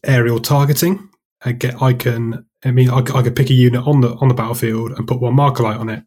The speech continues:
which means reroll ones. So, um, it's just an automatic, um, thing that I can put on anywhere on the board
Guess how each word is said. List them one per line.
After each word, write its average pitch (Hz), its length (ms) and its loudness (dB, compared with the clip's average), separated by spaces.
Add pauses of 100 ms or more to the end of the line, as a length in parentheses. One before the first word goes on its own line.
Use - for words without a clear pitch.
which - 200 -8
means 113 260 -6
reroll 110 300 -2
ones. 143 400 0 (540)
So, 117 460 0
um, 113 440 -4 (200)
it's 131 80 2
just 135 160 2
an 135 60 6
automatic, 117 760 0 (140)
um, 110 300 -4
thing 110 320 -2
that 110 60 -2
I 120 80 -4
can 117 200 -2
put 123 160 -2
on 117 260 -6
anywhere 113 280 0
on 104 100 -4
the 107 60 -4
board 110 340 -4